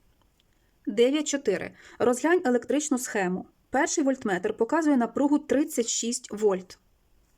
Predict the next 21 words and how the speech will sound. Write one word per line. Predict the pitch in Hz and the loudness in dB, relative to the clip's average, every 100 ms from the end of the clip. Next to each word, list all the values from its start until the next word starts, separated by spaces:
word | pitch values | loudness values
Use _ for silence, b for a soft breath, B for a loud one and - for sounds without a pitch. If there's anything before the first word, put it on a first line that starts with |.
| _ | _
До | 220 240 | -2 0
того | 247 233 | 0 0
ж, | - | -2
на | 220 247 | -4 -4
схемі | - 359 320 | 0 2 2
ми | 226 | 0
з | - | -2
тобою | 220 214 196 | 2 4 4
бачимо, | 226 330 - 233 | 2 0 0 -2
що | 214 - 208 - | -2 0 2 2
перший, | - 233 - 190 185 B B - | 0 0 0 -2 -4 B B -2
е, | 214 202 | 2 4
вольтметр | 202 226 - 180 190 330 | 2 0 0 -2 -2 -2
під'єднаний | 262 208 262 330 330 | -4 0 2 4 4
до | 233 226 | 4 4
першого | 240 240 - 233 | 4 0 0 2
резистора, | 226 220 208 202 185 180 | 4 6 4 2 -2 0
опір | 226 208 196 | 0 2 2
якого | 190 190 262 330 | 0 0 0 0
шість | - 233 240 - | -2 -4 -4 0
Ом. | 233 202 180 | 4 4 2